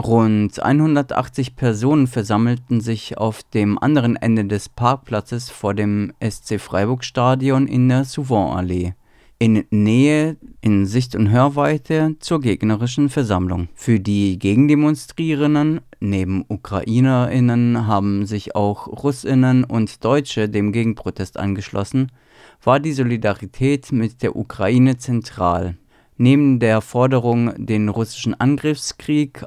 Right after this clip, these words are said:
auf die Ukraine sofort zu beenden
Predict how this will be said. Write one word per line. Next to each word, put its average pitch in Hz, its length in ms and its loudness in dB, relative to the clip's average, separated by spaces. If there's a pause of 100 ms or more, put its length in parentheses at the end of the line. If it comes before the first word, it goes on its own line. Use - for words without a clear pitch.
auf 113 320 0
die 113 240 -6
Ukraine 135 680 2
sofort 131 460 -2
zu - 260 -10
beenden 139 680 0